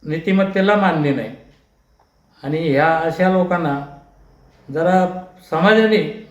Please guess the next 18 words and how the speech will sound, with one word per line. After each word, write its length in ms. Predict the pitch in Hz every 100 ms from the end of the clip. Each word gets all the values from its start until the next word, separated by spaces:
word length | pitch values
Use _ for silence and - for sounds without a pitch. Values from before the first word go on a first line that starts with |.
| -
मग, 180 | 139 165 - -
अ, 220 | 156 156 151 - - _ _
ठेचून 360 | 180 185 240 240
काढल्याशिवाय 720 | 226 220 190 165 160 175 175
ते 360 | 170 - 151 151
जागेवर 420 | 151 147 147 147
येणार 300 | 143 143 135
नाही 280 | 139 160 165 - - _ _ 143
आणि 160 | 143
यांना 320 | 160 170 180
याच्यात 540 | 180 180 175 - 175 170 - - _ _ _ _
ही 80 | 147
संधी 380 | 143 180 185 190
देणं 240 | 180 180
सध्या 320 | 180 147 151 175 180 - - _
सगळ्यात 300 | 165 165 214
चुकीचं 380 | 208 185 147 143
आहे. 400 | 113 - - _